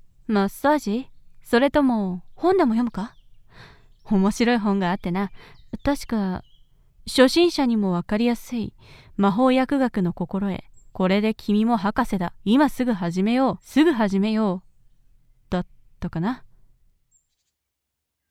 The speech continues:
名前がまず面白いだろ？私には必要ないものなのだが、つい購入してしまった。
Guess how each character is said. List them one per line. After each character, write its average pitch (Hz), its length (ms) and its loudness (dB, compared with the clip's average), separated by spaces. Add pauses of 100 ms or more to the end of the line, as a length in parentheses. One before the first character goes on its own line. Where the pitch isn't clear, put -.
(1800)
名 233 200 6
前 302 180 6
が 339 100 6
ま 349 120 6
ず 320 80 2
面 220 180 4
白 254 220 2
い 240 60 0
だ 202 80 -4
ろ？ 202 240 -4 (420)
私 208 380 -4
に 240 80 0
は 185 100 0
必 - 260 -2
要 233 140 4
な 233 140 2
い 277 60 2
も 208 140 2
の 208 100 2
な 233 120 0
の 208 120 0
だ 175 100 -4
が、 170 180 -4 (580)
つ - 160 -2
い 262 160 4
購 190 180 -4
入 208 140 0
し 233 60 -6
て 269 80 -2
し 269 100 -6
ま 262 80 0
っ 269 40 -2
た。 277 260 -2